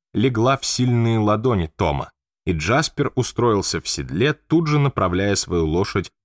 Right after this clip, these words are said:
к Веневру, в сторону от других охотников. К счастью, Уиллоуби долго не протянул. После часа в седле он объявил, что лиса, которую они загоняли, была непобедимым зверем, вскричал:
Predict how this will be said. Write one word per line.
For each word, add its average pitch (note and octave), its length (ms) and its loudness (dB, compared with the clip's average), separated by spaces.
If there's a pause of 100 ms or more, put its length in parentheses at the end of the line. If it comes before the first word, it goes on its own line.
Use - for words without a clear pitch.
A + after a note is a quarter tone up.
к G2+ 80 -2
Веневру, F2+ 580 0 (300)
в - 80 -4
сторону A2+ 540 0
от G2 120 -2
других E2 400 -4
охотников. - 720 -8 (1900)
К - 60 -12
счастью, G#3 480 0
Уиллоуби F3 480 2
долго C#3+ 380 2
не C3 140 2
протянул. E2+ 580 -4 (640)
После A2+ 300 2
часа G2+ 380 0
в - 80 -8
седле F#2+ 360 0
он A2 160 2
объявил, F#2 400 0
что - 180 -2
лиса, F#2 380 2
которую F#2 420 -2
они F2 160 0
загоняли, E2 560 -2
была G#2+ 280 0
непобедимым A#2 760 0
зверем, D#2 500 0
вскричал: F2+ 640 -2